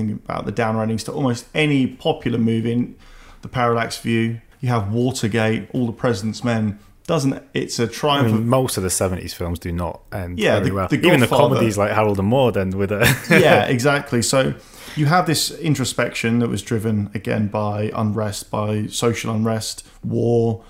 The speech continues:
Speaker 1: domestic and foreign, essentially.
Speaker 2: Well, you got
Speaker 1: Uh,
Speaker 2: the civil rights movement.
Speaker 1: Kent State,
Speaker 2: Yeah.
Speaker 1: Ohio. So you've got all these things that are building up to it, and then, uh, yeah, a few people are saying by the, towards the end, it just felt a bit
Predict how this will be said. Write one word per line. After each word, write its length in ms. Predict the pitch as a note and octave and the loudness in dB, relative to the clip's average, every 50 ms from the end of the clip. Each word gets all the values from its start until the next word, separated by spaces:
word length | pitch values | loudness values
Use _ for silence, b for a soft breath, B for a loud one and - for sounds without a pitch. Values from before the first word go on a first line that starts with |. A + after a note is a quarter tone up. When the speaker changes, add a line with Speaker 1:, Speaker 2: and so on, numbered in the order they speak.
| b b b b b b b | b b b b b b b
Speaker 1:
domestic 400 | b A#2 B2+ D3 D3 - - G2 | b 0 0 0 0 -2 -4 -4
and 100 | - G2+ | -6 -4
foreign, 320 | - - D3+ D#3+ D3+ B2 A2+ | -2 2 2 4 4 4 2
essentially. 640 | G#2+ G2+ - C3 B2 A#2+ - - A2 A2+ A2+ A2+ - - | 0 0 0 0 0 0 -2 -2 -2 -2 -2 -2 -4 -6
Speaker 2:
Well, 180 | - - A#2 | -4 0 2
you 60 | G#2+ G2+ | 2 4
got 60 | G#2 | 2
Speaker 1:
Uh, 40 | F#2 | 2
Speaker 2:
the 60 | G2 | 2
civil 300 | - - G#2+ F#2+ G2 G2 | 2 2 2 2 2 2
rights 320 | F#2+ G2+ F#2+ F#2+ - - - | 2 2 2 0 -2 -4 -4
movement. 220 | G2 F#2 F#2 F2 | -2 -2 -2 0
Speaker 1:
Kent 240 | F#2+ B2+ E2 F2 - | 0 0 2 0 0
State, 420 | - - A#2+ A2+ A#2+ B2 - - - - - - | -2 -2 0 0 0 0 -2 -6 -14 -16 -10 -2
Speaker 2:
Yeah. 80 | - A#2 | 0 0
Speaker 1:
Ohio. 580 | A2+ - A#2+ A#2+ A#2+ A#2+ A#2+ A#2+ B2+ C3 B2 B B B B B | 2 4 4 4 6 6 6 4 4 2 0 B B B B B
So 120 | - - C3+ | -2 -2 -2
you've 80 | B2+ | 0
got 100 | - G#3 F3+ | 2 0 2
all 120 | F3+ E3+ | 2 2
these 220 | D3+ D3 C#3 - - | 2 2 0 0 0
things 220 | D#3 C#3+ B2+ A#2+ | 0 0 0 0
that 100 | - B2+ | 0 -2
are 40 | B2 | -4
building 320 | - C3 B2+ A#2 A#2+ A#2+ B2+ | 0 0 0 2 2 2 0
up 140 | C3+ C3+ - | -2 -2 -4
to 200 | - - A2+ A2+ | -6 -4 -2 0
it, 160 | A2+ A2+ - | 0 -2 -2
and 160 | B2 A#2 A#2+ | -2 0 0
then, 420 | A#2+ A#2+ A#2+ A#2 A#2 A#2 A#2 - - - - - | 2 2 2 2 2 0 0 -2 -6 -10 -14 -12
uh, 40 | - | -8
yeah, 120 | - C#3+ C#3+ | -6 -4 -4
a 40 | |
few 160 | C3 - G#3+ E3 | -4 -4 -4 -4
people 220 | - A#2+ G#2+ G#2+ | -2 -4 -4 -4
are 40 | G2+ | -6
saying 220 | - G#2+ A2 A2 | -4 -4 -4 -4
by 200 | G2 C3 C3+ C3+ | -2 -2 -2 -2
the, 200 | B2 A2+ A2+ A2+ - - - - | 0 -2 -2 -4 -6 -10 -18 -20
towards 400 | - - F3+ F#3 G3 F3+ B2+ - | -16 -12 -10 -6 -6 -6 -6 -6
the 160 | - A#2+ A#2 | -4 -4 -4
end, 460 | A2+ A2+ A2 A2 A2 G#2+ G#2 - - - b b b b b b b b b b b b - | -2 -2 -2 -2 -2 -2 -4 -6 -10 -16 b b b b b b b b b b b b -10
it 180 | B2 A#2+ - | -10 -10 -8
just 260 | - - A#2+ A2 - - | -4 -4 -4 -4 -4 -4
felt 260 | - G#2+ G#2 G2+ - | -4 -4 -4 -4 -6
a 40 | G2+ | -8
bit 380 | - - G#2 G2+ G2+ - - | -6 -4 -4 -4 -4 -6 -10